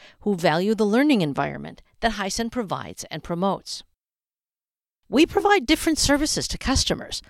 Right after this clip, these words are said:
Hu Yan says, arguing that independent bookstores like hers care much more about customers' experience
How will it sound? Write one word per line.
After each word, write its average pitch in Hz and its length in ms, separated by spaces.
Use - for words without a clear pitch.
Hu 165 120
Yan 131 240
says, - 400
arguing 208 420
that 143 120
independent 226 560
bookstores 147 460
like 220 220
hers - 300
care 185 180
much 170 400
more 214 260
about 139 260
customers' 156 440
experience 151 720